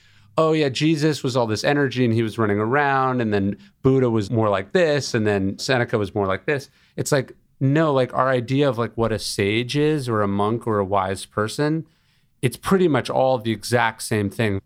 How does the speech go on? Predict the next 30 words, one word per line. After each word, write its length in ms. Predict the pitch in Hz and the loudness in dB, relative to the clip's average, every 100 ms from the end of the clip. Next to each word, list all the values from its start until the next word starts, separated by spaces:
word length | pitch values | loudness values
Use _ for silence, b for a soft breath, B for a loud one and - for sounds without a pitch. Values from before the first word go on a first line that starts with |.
| - | -10
It's 180 | 120 | -6
like 160 | 120 107 | -4 -4
they 100 | 110 | -4
have 220 | 98 101 | -4 -4
full 340 | - - 123 113 | -6 -2 -2 -2
possession 640 | - 101 98 95 - 95 | -6 -4 -2 -2 -2 -4
of 120 | 87 | -4
themselves. 760 | - 92 - - - - - - | -8 -12 -10 -10 -10 -12 -18 -8
They 180 | 117 120 | -2 0
have 160 | 127 | 0
an 80 | 127 | 0
intensity, 680 | 113 101 - 120 131 175 170 | 0 -2 -2 -2 0 0 0
but 140 | 131 107 | 0 -2
it's 160 | - | -4
a 40 | 98 | -10
slow, 840 | - - - 110 113 117 113 107 | -6 -6 -4 0 2 2 2 -2
deep 440 | 98 - 113 117 113 | -4 -2 0 0 0
intensity. 880 | 101 98 95 87 - 95 - - _ b b b b | 0 -2 -4 -6 -8 -12 -14 -18 _ b b b b
And 880 | 123 110 107 104 98 98 95 95 92 - - | -2 0 2 0 0 0 -2 -4 -6 -8 -4
I 80 | |
think 440 | 107 110 101 95 - _ _ - | -2 0 -2 -2 -10 _ _ -2
that's 280 | 117 107 | 0 0
something 500 | - 131 120 123 113 | 0 0 0 0 2
that 120 | 110 - | 0 0
we've 180 | 107 | -2
sort 200 | 98 113 | -2 -2
of 120 | 98 92 | -2 -2
lost 500 | 98 95 90 - - | 0 2 0 -8 -10
track 400 | - 98 92 - | -2 -2 -2 -6
of. 240 | 98 - | -10 -12